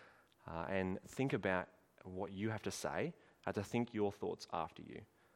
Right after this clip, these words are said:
Uh, Father, please encourage our hearts this morning. In Jesus' name, amen. We all need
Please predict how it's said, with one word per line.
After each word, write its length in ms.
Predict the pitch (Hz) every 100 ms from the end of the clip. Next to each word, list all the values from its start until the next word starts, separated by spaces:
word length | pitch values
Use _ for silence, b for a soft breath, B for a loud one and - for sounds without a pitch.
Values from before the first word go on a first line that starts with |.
| b _
Uh, 60 | -
Father, 300 | - 98 95
please 460 | - 131 127 110
encourage 500 | 98 95 - 113 101
our 100 | 95
hearts 420 | 87 - 92 - -
this 220 | 76 -
morning. 300 | 78 78 78 - _ _ _
In 100 | 101
Jesus' 380 | 92 90 85 80
name, 220 | 82 78 80 - 95
amen. 300 | 78 80 76 - _ _ _ _ _ _ _ _ - b b b b b b b b _ _ -
We 260 | 117 135 139
all 360 | 151 165 175
need 420 | 135 104 104 101